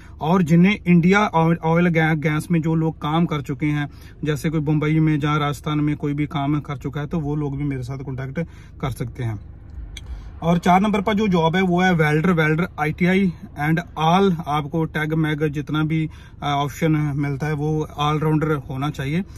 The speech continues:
इसमें जो स-, सैलरी रहेगी तीन हज़ार दो सौ सैलरी रहेगी इसमें भी। और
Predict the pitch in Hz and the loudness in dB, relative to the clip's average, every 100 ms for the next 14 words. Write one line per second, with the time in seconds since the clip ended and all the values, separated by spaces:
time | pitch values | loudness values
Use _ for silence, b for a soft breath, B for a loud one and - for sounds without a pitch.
0 | B - 151 180 185 180 196 185 170 - | B -10 -4 0 2 2 2 2 -2 -6
1 | 151 147 - 156 170 160 160 170 - 165 | -4 -2 -2 0 2 4 4 0 2 4
2 | 165 170 151 147 - 160 160 - 139 131 | 6 4 2 -2 -2 -2 -2 -4 -4 -2
3 | 156 156 - - - 151 135 143 165 151 | -2 -2 -4 -8 -10 -6 -2 0 0 0
4 | 156 165 208 B B B - 147 156 160 | 2 2 0 B B B -8 -2 2 6